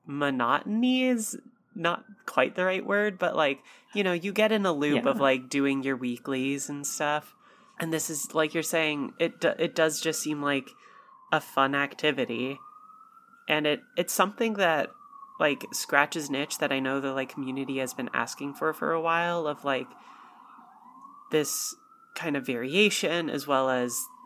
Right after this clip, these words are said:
Speaker 1: a, like, a,
Speaker 2: Mm-hmm.
Speaker 1: a changing difficulty where it can be, like, harder or easier depending on, like,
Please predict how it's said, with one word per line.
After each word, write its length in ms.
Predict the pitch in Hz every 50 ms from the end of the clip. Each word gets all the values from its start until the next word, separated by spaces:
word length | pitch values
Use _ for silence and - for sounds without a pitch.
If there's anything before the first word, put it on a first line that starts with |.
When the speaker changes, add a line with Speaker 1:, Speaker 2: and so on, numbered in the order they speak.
| - - -
Speaker 1:
a, 100 | 156 143
like, 360 | 131 131 127 123 120 117 - - - - - - - - - - - - - - - - - - - - - - -
a, 40 | 165
Speaker 2:
Mm-hmm. 640 | 147 139 135 135 131 127 123 120 120 117 123 127 139 - - - - _ - - _ _ -
Speaker 1:
a 20 | 151
changing 580 | - - - 151 139 135 127 139 135 127 131 120
difficulty 760 | 123 117 - 151 143 - 170 170 165 - 196 185 190 208 208 - - - - - - - _ _ _ _ _ _ - - _ _ - - _ _ - - _ - - -
where 180 | 151 147 143
it 60 | 139 135
can 160 | - 147 135
be, 100 | 135 139
like, 160 | 127 123 123
harder 800 | - - - - - - 131 127 127 127 127 123 120 123 123 127
or 40 | 127 -
easier 400 | 131 127 123 - - 127 127 123
depending 400 | - - - 131 123 120 117 120
on, 220 | 117 117 117 117
like, 160 | 117 113 113